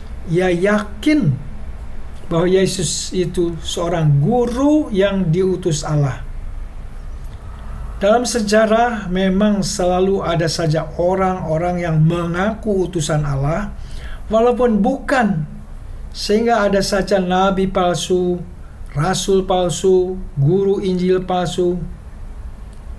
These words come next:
Disebut palsu karena mereka tidak diutus Allah. Mereka-mereka itu berusaha menyenangkan hati pendengarnya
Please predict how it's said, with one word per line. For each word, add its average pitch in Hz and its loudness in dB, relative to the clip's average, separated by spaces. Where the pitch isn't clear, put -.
Disebut 240 2
palsu 180 2
karena 180 0
mereka 165 -2
tidak 233 2
diutus 170 0
Allah. 135 -2
Mereka-mereka 220 2
itu 220 -2
berusaha 180 0
menyenangkan 196 4
hati 196 0
pendengarnya 208 2